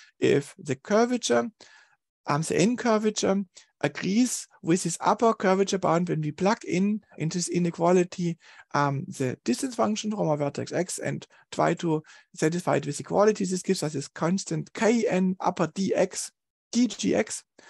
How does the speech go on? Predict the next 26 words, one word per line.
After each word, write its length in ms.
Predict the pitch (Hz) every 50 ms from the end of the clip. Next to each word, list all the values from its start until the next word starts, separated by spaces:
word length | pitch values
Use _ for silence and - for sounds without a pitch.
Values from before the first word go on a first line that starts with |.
| - - - - _ -
And 260 | - 180 175 185 175
when 140 | 165 165 175
we 80 | 170
have 320 | 165 165 156 165 - - -
K 240 | - 220 220 220 185
N 100 | 185 185
of 120 | 180 -
x 200 | 156 160 - -
equals 360 | - 156 - - 135 131 -
K 260 | - - 208 196 -
N 180 | - 151 156 147 -
upper 240 | 165 190 185 185 170
D 160 | 175 180 175
G 240 | - - 180 156 139
X, 300 | 147 143 - - - - _ _ _ - - _ _ _ _ _ _ _ _
um, 320 | - 160 156 151 147 143 -
then 300 | - 151 151 160 165 165
we 100 | 165 170
say 260 | 165 - 160 143 143
that 180 | 143 147 139
this 160 | - 151 156 -
vertex 440 | 131 135 135 - 139 135 - -
is 240 | - - 135 - - - -
n 160 | 123 123 139
curvature 340 | - - 113 123 101 - -
sharp. 300 | - - - - -